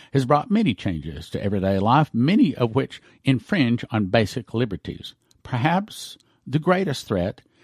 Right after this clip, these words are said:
is yet to come in the form of a tiny addition to the operating system of our cell phones," which, by the way, they didn't ask us if we want,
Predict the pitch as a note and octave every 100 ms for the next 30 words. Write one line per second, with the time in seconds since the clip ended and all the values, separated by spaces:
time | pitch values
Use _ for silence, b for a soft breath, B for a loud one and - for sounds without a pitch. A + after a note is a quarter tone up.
0 | b b - C3+ D#3+ F3 - D3 C3+ C3
1 | C#3 b b E3+ E3 - D#3+ D3+ C#3 B2
2 | - - - F#3+ A2+ A#3 A2 - E3+ E3+
3 | C3+ - G#2+ A#2+ C3 - B2 A#2+ - F3+
4 | - F3 F3+ E3 - A#2 - G2+ A2+ b
5 | b - B2 B2+ A#2 C3 A2+ F2+ D#2+ -
6 | C3 - A#2+ G#2 G#2 F2+ b b b -
7 | A2+ A2 A2 F#2 - - B2 - - F2+
8 | F2 - - - F2+ F#2 E2 G2 A2+ D2
9 | -